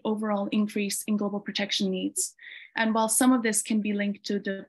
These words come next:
post-pandemic lifting of restrictions, which enabled people to move more freely,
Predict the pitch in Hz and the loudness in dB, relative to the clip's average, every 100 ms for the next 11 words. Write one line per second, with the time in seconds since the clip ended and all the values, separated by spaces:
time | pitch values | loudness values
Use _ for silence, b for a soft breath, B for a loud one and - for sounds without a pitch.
0 | - 233 233 - 214 202 202 202 - 208 | -4 0 0 0 0 2 2 0 -2 -2
1 | 202 - 202 202 - 196 185 190 262 262 | -2 -2 -2 -2 -2 -4 -2 0 0 2
2 | - 247 247 - 208 208 208 208 202 - | 6 6 6 4 0 2 0 -2 -6 -6
3 | 220 214 208 214 214 202 196 190 233 233 | -4 -4 -2 0 0 0 -2 -2 0 2
4 | 208 214 | 2 -2